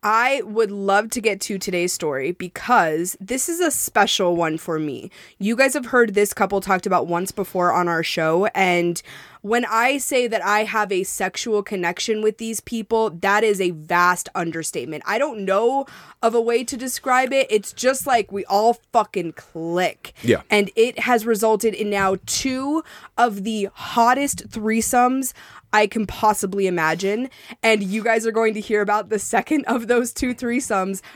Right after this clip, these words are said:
Speaker 1: very shortly. But first, we want to say thank you to the partners of the Front Porch Swingers podcast. This episode of F P S is brought to you by our friends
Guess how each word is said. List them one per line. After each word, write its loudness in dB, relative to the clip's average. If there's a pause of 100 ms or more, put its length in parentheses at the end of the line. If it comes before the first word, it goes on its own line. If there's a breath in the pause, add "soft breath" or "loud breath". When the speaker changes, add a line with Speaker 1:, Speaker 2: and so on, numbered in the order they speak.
Speaker 1:
very 2
shortly. 2
But 0
first, 4
we -2
want 0
to 0
say -2
thank -4
you -4
to 0
the 0
partners -2
of -2
the -4
Front -2
Porch -2
Swingers -4
podcast. -4 (600)
This 0
episode 0
of 0
F 0
P -2
S 0
is -2
brought 0
to -6
you 0
by 2
our 2
friends -2